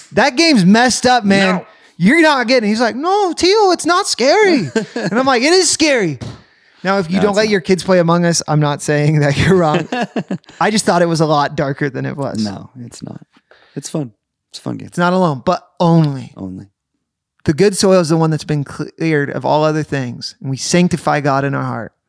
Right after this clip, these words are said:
Speaker 1: and that's where the fruit goes.
Speaker 2: Yeah.
Speaker 1: Again, if we guard what comes in, we can be sure that fruit will come out,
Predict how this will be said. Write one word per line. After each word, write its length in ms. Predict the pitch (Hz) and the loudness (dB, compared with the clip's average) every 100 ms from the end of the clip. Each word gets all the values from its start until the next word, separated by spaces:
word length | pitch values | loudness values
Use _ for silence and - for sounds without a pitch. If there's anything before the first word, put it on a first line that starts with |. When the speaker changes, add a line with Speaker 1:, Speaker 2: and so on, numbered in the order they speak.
| _ - | _ -8
Speaker 1:
and 80 | 131 | -6
that's 200 | 131 - | -6 -4
where 120 | 135 | -6
the 80 | 127 | -6
fruit 260 | 135 120 | -8 -8
goes. 320 | - 110 - - _ _ _ | -8 -10 -12 -18 _ _ _
Speaker 2:
Yeah. 100 | 196 | -6
Speaker 1:
Again, 300 | 160 175 135 - _ 165 | -2 0 -2 -8 _ -6
if 120 | 143 | -2
we 120 | 190 | 0
guard 240 | 220 220 | 2 2
what 140 | 208 196 | 0 0
comes 280 | 190 185 185 | 0 2 0
in, 220 | 196 180 | 0 -2
we 120 | 165 | -6
can 180 | - 143 | -2 -4
be 120 | 139 | -4
sure 640 | 123 - 311 320 208 131 - _ | -6 -2 0 2 2 -2 -10 _
that 160 | 165 151 | -4 -4
fruit 320 | - 180 170 | 0 0 2
will 140 | 160 | 0
come 240 | - 147 147 | -2 -4 -2
out, 240 | 131 - | -4 -8